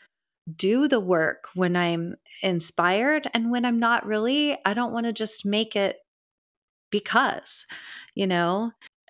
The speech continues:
I'll, I'll loop us back around to this one spot in this book, which I love. And he says this is a not so secret formula. <laughs>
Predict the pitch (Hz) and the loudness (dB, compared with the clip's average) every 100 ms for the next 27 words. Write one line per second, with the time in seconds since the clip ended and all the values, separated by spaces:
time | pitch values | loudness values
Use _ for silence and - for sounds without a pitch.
0 | _ - 208 208 202 - 220 214 226 240 | _ 2 4 2 -2 2 2 4 2 2
1 | 240 - 214 208 202 190 208 202 - 185 | -2 0 -2 0 0 2 2 0 -4 -4
2 | 180 - 190 185 175 - - 190 190 180 | -4 -4 -2 -2 0 -2 0 2 4 2
3 | 185 180 165 - - 190 185 - - 180 | 0 -2 -2 -6 2 2 2 -4 -2 -2
4 | 170 190 170 165 196 190 170 175 170 170 | 0 -2 0 2 2 2 0 -2 -4 -6
5 | 165 185 - 190 185 180 180 175 165 165 | -4 -4 0 -2 0 0 0 0 0 4
6 | 160 - - - 180 - 202 - 247 - | 4 4 0 0 0 -2 -4 0 -2 -2
7 | - 240 254 254 262 269 262 - - | -4 -2 0 0 0 0 -4 -14 -2